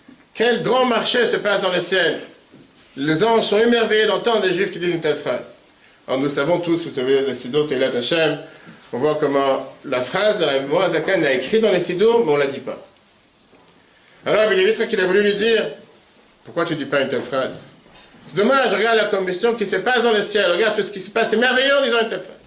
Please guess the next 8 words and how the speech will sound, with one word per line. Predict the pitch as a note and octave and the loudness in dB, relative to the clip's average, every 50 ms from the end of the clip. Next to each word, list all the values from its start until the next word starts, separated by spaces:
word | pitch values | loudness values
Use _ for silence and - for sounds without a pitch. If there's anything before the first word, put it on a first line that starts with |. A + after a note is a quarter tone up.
| - - - - - - - - - - - - - - - - - - - - - - - - - - - - - - - | -20 -20 -20 -20 -20 -20 -20 -20 -20 -20 -20 -20 -20 -20 -20 -20 -20 -20 -20 -20 -20 -20 -20 -20 -20 -20 -20 -20 -20 -12 -6
Le | - - - - | -2 0 2 2
Moazakan | - G3 A3+ A3+ G#3+ G#3 G3 - G#3 G#3 | 2 4 4 4 4 2 0 0 0 -2
qui | G3+ - F3 | -2 -2 0
lui | E3+ | 2
répond | D#3+ D3+ D3+ E3 E3+ | 2 2 2 2 2
la | D#3+ C#3+ | 0 0
phrase | - - D3 C3 - - | 0 -2 -4 -6 -6 -6
suivante, « | B2+ A2+ A#2 A2+ A2 - - - - | -6 -6 -6 -6 -6 -8 -14 -18 -20